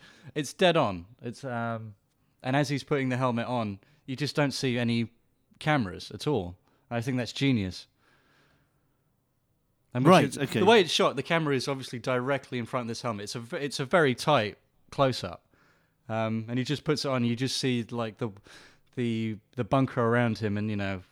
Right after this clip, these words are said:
Speaker 1: uh, his colleagues and what have you. And obviously they've just edited out the, the crew, but it's, uh,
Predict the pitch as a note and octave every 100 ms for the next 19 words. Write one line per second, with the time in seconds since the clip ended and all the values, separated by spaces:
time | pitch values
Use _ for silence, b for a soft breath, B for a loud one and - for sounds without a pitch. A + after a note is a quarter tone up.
0 | - G2+ F#2+ F#2+ G#2 - C3 A#2+ G#2 G#2+
1 | G2 F#2+ F#2 F2+ F2+ - G#2 G2+ G2 _
2 | - C3 B2+ - A2 G#2 A#2 A#2+ G#2+ G2
3 | G#2 G#2 G#2+ G#2 - _ D3+ E3 - -
4 | D3 G2 G#2+ G2 G2 - A2+ G#2+